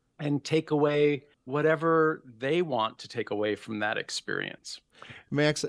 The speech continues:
Speaker 2: a question I have for you is, think about the social determinants of health. Think about a person who may be, say, sixty years old, who may have been to the museum and viewed a piece of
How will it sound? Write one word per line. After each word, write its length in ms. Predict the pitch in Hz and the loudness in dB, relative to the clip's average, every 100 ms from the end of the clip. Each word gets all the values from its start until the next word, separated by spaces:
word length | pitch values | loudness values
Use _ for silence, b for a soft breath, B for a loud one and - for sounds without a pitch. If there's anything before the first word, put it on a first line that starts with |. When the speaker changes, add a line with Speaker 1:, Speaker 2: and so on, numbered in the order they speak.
| - | -8
Speaker 2:
a 60 | 143 | -12
question 480 | - - 160 - 165 | -10 -6 -6 -2 0
I 80 | |
have 260 | 135 147 147 | 0 0 -2
for 240 | - 135 | -2 0
you 240 | 120 120 120 | 2 2 0
is, 180 | 117 b b b b b - | -2 b b b b b -6
think 160 | 226 | -2
about 440 | 214 180 156 135 107 _ | -2 0 4 2 0 _
the 80 | 110 | -8
social 380 | - 123 127 135 | -4 -2 -2 -2
determinants 600 | 117 - 120 113 107 113 | -4 -4 -2 0 -2 -4
of 140 | 117 | -8
health. 420 | - 95 92 92 - _ _ | -6 -4 -4 -8 -14 _ _
Think 280 | - 151 151 | -4 -4 -2
about 260 | 139 113 | -2 -2
a 60 | 92 | -4
person 400 | - 123 - 104 | -4 -6 -4 -6
who 160 | 117 | -2
may 240 | 110 107 104 | 0 0 0
be, 360 | 101 101 98 | -2 -2 -2
say, 200 | 95 104 | -4 -6
sixty 340 | 95 117 - 113 | -6 -6 -6 -2
years 300 | 107 104 101 | -2 -2 -4
old, 360 | 98 92 98 - b b b b b - | -6 -8 -10 -14 b b b b b -8
who 80 | |
may 380 | 113 120 135 156 | -4 -2 0 0
have 320 | 143 143 110 - _ - 117 | -2 -2 -4 -10 _ -18 -4
been 120 | 135 143 | -2 -2
to 100 | 131 | 0
the 120 | 123 | 2
museum 560 | 117 104 107 104 104 - | 2 0 0 -2 -2 -4
and 240 | 117 98 | -4 -4
viewed 400 | 98 117 123 127 - | -2 0 0 0 -4
a 60 | |
piece 320 | 117 117 110 | -8 -4 -4
of 80 | 110 | -4